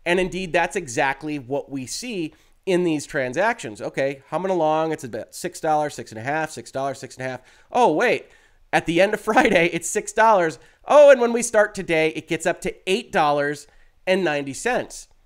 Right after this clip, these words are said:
You might say, "Rick, eight dollars and ninety cents, but they're gonna get nine dollars and eighty-six cents. Why is there a dollar spread between those two numbers?"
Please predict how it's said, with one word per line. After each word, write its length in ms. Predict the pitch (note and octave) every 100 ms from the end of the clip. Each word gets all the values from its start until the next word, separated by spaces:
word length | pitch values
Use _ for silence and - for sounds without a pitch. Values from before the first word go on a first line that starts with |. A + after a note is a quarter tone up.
| _ -
You 120 | G#3
might 200 | C4 E4+
say, 160 | G3 C#3
"Rick, 240 | C3+ - _ _ _ _ _ _ _ -
eight 160 | A3+ A#3
dollars 280 | G#3+ F#3+
and 80 | E3
ninety 220 | D#3 D3+
cents, 320 | C3 A#3+ E4 -
but 140 | F3+
they're 100 | F3+
gonna 160 | F3+ D3+
get 240 | F3 F3
nine 300 | D3 F3 C4
dollars 340 | E3+ D3 D3
and 100 | D3+
eighty-six 440 | D3+ D3 - F#4 -
cents. 260 | D3+ B2
Why 200 | C3+ D3+
is 120 | G3 F3+
there 140 | F3
a 60 | B2
dollar 500 | G#2 D3+ D#3+ E3 D3
spread 640 | - - A#3 A#3 A2+ - _ _ _ -
between 380 | G3+ - F#3
those 260 | F3+ D3 C#3
two 220 | - A#2+
numbers?" 480 | A#2 A3+ A3 G#2